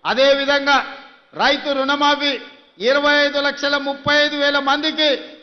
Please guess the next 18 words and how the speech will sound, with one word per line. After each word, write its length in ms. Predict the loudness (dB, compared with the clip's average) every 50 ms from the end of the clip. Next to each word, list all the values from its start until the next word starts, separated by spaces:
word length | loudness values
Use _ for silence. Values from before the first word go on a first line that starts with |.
| -8 -2
ఇరవై 440 | 0 2 2 2 2 2 2 2 2
ఒక్క 160 | 0 0 -2
వేల 340 | -4 0 2 2 2 2 0
కోట్ల 400 | 0 0 -2 -2 0 0 -2 -2
రూపాయల 580 | -2 -2 -4 -2 0 0 2 2 2 0 0 -2 -6 -12 -14 -8
రైతు 400 | -4 0 0 0 0 0 -2 -4
రుణమాఫీ 680 | -2 -2 -2 0 0 0 2 2 2 0 0 -4 -6 -2 0
చేసి 460 | 0 2 2 2 0 0 0 0 -2 -4 -8 -16 -16 -14
రైతులను 680 | -8 -4 -2 0 0 -2 -2 -6 -4 -4 -2 -2 0 0
అప్పుల 440 | -2 -2 -2 -4 -6 -2 0 0
నుంచి 260 | 0 -2 -4 -4 -4 -4
విముక్తి 520 | -4 -4 -2 0 0 0 -2 -2 -2 -2
కలిగించడమే 680 | 0 0 0 -2 -4 -8 -8 -8 -6 -6 -6 -6 -4 -2
కాకుండా 680 | -2 -2 -2 -2 -4 -8 -4 0 2 2 2 2 -2 -6 -12 -18 -18 -18
రైతు 400 | -6 -2 0 2 2 0 0 -4
భరోసా 480 | -4 -2 -2 0 0 0 0 0 -2 -4
కార్యక్రమంలో 840 | -4 -2 0 2 2 2 0 -2 -4 -2 -2 -2 0 0 0 -2 0
భాగంగా 640 | 0 0 0 2 2 0 0 0 2 2 2 0